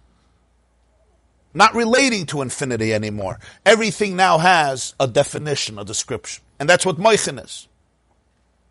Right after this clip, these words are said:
So Moshe says, "Sorry, I'm not, I can't speak. <laughs> I don't, I don't do that for a living. I, it's not my thing." The moment you say it, now I'm talking about this, so it's a little funny, right?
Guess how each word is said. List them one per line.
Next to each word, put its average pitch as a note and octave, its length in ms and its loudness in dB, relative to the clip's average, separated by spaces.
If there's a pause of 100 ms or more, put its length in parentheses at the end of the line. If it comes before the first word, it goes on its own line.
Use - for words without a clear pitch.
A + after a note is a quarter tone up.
(1600)
So - 160 -4
Moshe F#3 420 2
says, G#3 320 4
"Sorry, D#3+ 460 2
I'm F3+ 320 -4
not, F3+ 300 0
I E3+ 120 0
can't - 300 -6
speak. - 400 -10 (300)
<laughs> - 280 -20
I - 340 -20
don't, - 100 -16 (260)
I D3+ 100 2
don't G#3+ 160 4
do G3 140 0
that C#3+ 220 2
for A#2+ 140 -8
a A2+ 60 -4
living. F#2+ 380 -6
I, A#2+ 300 -2
it's - 120 -8
not F#3+ 180 0
my G#3+ 180 -2
thing." D4 300 -6 (1160)
The D#3 80 -4
moment A#3+ 480 0
you G3+ 100 -4
say C#4 420 4
it, - 280 -4 (540)
now C#3+ 160 -4
I'm C#3+ 140 -4
talking D#3 380 0
about G2+ 320 -2
this, G2 180 -10
so G#2+ 300 -6
it's A2 160 -12
a - 20 -10
little B2 180 -6
funny, A2 380 -4
right? A2+ 420 -6